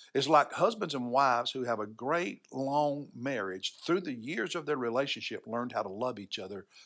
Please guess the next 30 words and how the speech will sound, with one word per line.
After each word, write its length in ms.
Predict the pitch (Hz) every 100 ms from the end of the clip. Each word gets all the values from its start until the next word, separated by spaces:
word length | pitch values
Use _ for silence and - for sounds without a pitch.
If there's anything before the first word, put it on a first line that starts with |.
| _ _ 107 -
better. 380 | 123 104 90 - _
They 80 | 123
learn 300 | 120 127 107
what 180 | - -
love 340 | 113 113 110
is. 200 | 110 104
The 80 | -
same 320 | - 208 226
thing 180 | - -
is 100 | 131
true 220 | - 165
in 100 | 131
your 140 | 127 123
life 320 | 117 117 117
as 140 | 98
a 60 | 98 -
follower 460 | 131 123 117 117 -
of 120 | 113 110
Jesus 480 | 104 104 - - -
Christ. 580 | - - - - - - - - -
If 100 | -
you're 140 | 139 226
trying 320 | - 196 185
to 80 | 131
live 320 | 120 143 151
the 80 | 156
Christian 380 | - 143 - 120
life 240 | 113 117 -
by 220 | 107 127
yourself, 640 | 175 196 196 - 101 104